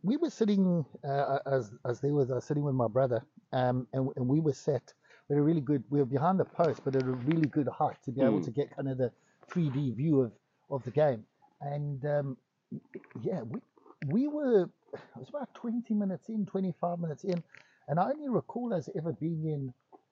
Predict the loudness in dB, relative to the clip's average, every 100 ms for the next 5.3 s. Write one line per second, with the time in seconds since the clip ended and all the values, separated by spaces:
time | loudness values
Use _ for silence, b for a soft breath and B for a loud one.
0 | _ _ -20 -20 _ _ -10 0 2 4
1 | 2 0 -2 -18 _ _ -8 -8 _ -10
2 | -8 -8 -6 0 2 4 2 0 -4 -4
3 | -4 -6 -6 -4 -4 -4 -6 -6 -6 -4
4 | -4 -6 -14 _ B B B B -2 0
5 | 0 -2